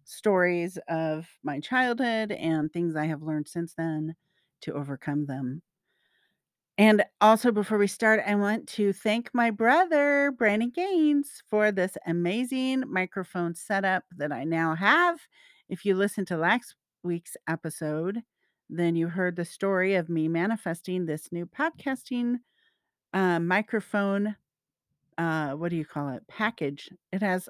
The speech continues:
all the things. It has an extendable arm, so my microphone hangs in the air right in front of me,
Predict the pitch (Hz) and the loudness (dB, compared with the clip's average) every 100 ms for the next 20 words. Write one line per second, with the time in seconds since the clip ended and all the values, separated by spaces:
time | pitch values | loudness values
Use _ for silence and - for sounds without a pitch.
0 | - 185 196 196 254 226 165 165 147 147 | -2 0 2 0 -2 -2 -2 -4 -2 -4
1 | - _ - - _ - 147 - - 185 | -8 _ -20 -20 _ -6 -4 -6 -6 -2
2 | 190 185 170 160 - 202 247 247 247 247 | 0 0 0 -2 0 2 4 4 2 0
3 | - 202 175 170 151 156 160 151 175 - | 0 0 2 2 0 0 -2 -4 -8 -6
4 | 151 151 160 156 147 147 - 170 170 175 | -6 -4 -4 -4 -6 -6 -6 -6 -4 -4
5 | 135 - - 202 208 202 202 196 196 | -6 -8 -8 -4 -4 -2 -2 -2 -4